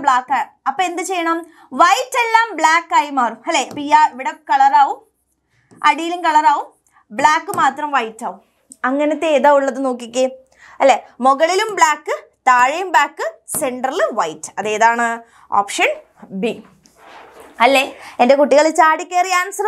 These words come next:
പറഞ്ഞിട്ടുണ്ടാവും എന്ന് മിസ്സിന് അറിയാം, എങ്കിൽ പോലും നമുക്കത് കിട്ടി. റെഡിയാണോ? അങ്ങനെയാണെങ്കിൽ ദാ പിടിച്ചോ, നമ്മൾ അടുത്ത ചോദ്യത്തിലേക്ക് പോവാണ്. ഓക്കെ,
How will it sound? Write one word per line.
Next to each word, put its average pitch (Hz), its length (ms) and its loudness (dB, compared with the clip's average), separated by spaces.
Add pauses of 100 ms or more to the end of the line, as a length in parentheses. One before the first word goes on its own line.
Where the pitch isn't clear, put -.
പറഞ്ഞിട്ടുണ്ടാവും 415 640 0
എന്ന് 453 140 -10
മിസ്സിന് 466 320 -4
അറിയാം, 466 280 0 (380)
എങ്കിൽ 381 220 0 (100)
പോലും 415 300 2 (160)
നമുക്കത് 254 420 -6
കിട്ടി. 294 240 -10 (380)
റെഡിയാണോ? 311 440 0 (380)
അങ്ങനെയാണെങ്കിൽ 359 560 0
ദാ 311 160 6
പിടിച്ചോ, 302 340 -8
നമ്മൾ 294 160 -2 (140)
അടുത്ത 415 220 -2 (100)
ചോദ്യത്തിലേക്ക് 233 560 -6 (200)
പോവാണ്. 214 440 -2 (800)
ഓക്കെ, 240 140 -12